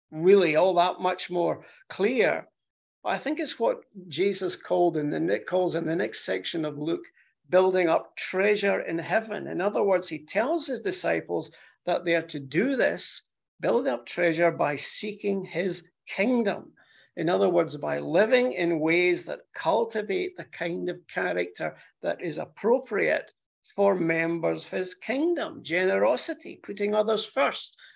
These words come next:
The Good Samaritan, of course, is an illustration of that. That's where our priorities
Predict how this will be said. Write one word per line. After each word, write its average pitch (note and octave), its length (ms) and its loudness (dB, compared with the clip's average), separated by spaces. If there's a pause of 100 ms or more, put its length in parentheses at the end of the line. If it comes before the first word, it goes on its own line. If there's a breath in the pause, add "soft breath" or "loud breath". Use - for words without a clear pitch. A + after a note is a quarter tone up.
(140 loud breath)
The D#3 80 -4
Good E3 280 0
Samaritan, F#3 760 2
of E3 140 -6
course, E3+ 320 -4 (140)
is F3 160 0
an E3+ 160 -2
illustration E3 880 -4
of D#3+ 180 -8
that. D#3 260 -8 (320 loud breath)
That's B3+ 280 -6
where A#3 200 0
our F#3+ 120 0
priorities D#3+ 920 -6